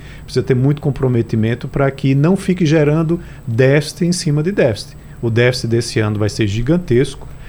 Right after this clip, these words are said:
né? O ano que vem há um desafio de um déficit zero que não vai ser cumprido, né? E a gente só vê medidas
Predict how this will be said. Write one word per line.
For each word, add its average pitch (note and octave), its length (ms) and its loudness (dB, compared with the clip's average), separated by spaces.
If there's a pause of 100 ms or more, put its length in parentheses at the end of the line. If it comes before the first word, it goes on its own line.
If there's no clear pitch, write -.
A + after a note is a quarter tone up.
(280)
né? G#2 100 0
O A#2+ 140 2
ano D3+ 160 4
que D3 160 2
vem A#2+ 420 2
há C3 140 0
um C3+ 120 2
desafio B2+ 480 0
de A#2+ 140 0
um B2+ 80 0
déficit A#2+ 440 -2
zero A2+ 500 0 (300)
que - 100 -10
não G#3 180 2
vai B2 140 2
ser A2+ 160 0
cumprido, D3 520 2 (560)
né? G2+ 260 -2
E D3+ 200 4
a E3+ 60 6
gente F3+ 240 2
só F#3+ 180 4
vê E3 420 4
medidas D3 800 2